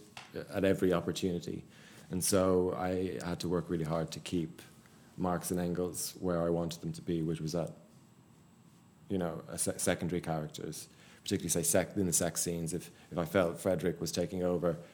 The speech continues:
I had to really come back and make, and remember this was Lizzie's sex <laughs> scene, or, you know, it, it always had to remain with her.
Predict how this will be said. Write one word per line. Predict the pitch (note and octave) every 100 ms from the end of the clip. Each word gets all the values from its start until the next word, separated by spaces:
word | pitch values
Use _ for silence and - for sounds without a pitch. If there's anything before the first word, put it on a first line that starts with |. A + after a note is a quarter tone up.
| -
I | E2
had | E2
to | E2
really | F2+ E2+
come | F#2 E2+
back | E2+ E2 - -
and | F#2+ F#2+
make, | F#2 F#2
and | F#2+
remember | F#2+ F#2 F2+ F2 E2+
this | E2+ F2
was | D#2+ - - - - - -
Lizzie's | F#2+ G#2 G2 -
sex | G2 D#3+
<laughs> | -
scene, | C3 G#2+ F#2+
or, | - F#2 F2 E2+ - - - - -
you | F2+
know, | E2 - -
it, | -
it | F2 -
always | G2 F#2
had | E2+ D#2+
to | F2+
remain | E2+ E2
with | E2 -
her. | D#2+ -